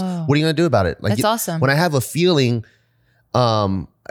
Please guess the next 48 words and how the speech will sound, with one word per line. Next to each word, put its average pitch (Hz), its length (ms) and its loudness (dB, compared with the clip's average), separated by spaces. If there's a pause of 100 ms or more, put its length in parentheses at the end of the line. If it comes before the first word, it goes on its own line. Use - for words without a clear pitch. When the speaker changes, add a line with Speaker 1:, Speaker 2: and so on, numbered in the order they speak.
(120)
Speaker 2:
I, 104 120 4
I 104 80 4
think 120 140 -4
that's 127 200 0
the - 160 -2
automatic 113 640 -2
question 101 800 -2
Speaker 1:
<laughs> 104 40 -20
That's 277 240 2
awesome. 233 460 0
Speaker 2:
that 104 100 4
I 104 60 4
ask. 104 360 -2
Speaker 1:
I 214 60 2
need 247 100 2
to 277 80 2
start 233 220 0
doing 214 240 -4
that. - 180 -6 (300)
Speaker 2:
Yeah. 87 300 -2 (140)
Speaker 1:
Uh, 226 180 2
what 214 140 0
I 214 40 4
was 220 120 0
gonna 220 140 -4
say 208 260 0
was, 170 400 0 (300)
for 208 160 0
me, 240 320 0
it's 254 180 -4
not, 214 240 2
"What 220 100 0
are - 20 0
you 220 80 -2
gonna 190 60 -4
do 208 120 2
about 226 240 2
it?" 269 120 0
It's - 220 -4
more 202 180 -2
like, 170 400 -2 (480)
at 226 100 0
least 269 180 -2
in 285 60 -4
the 285 60 -2
beginning, 175 680 -2
when 196 160 -2
I, 180 280 -4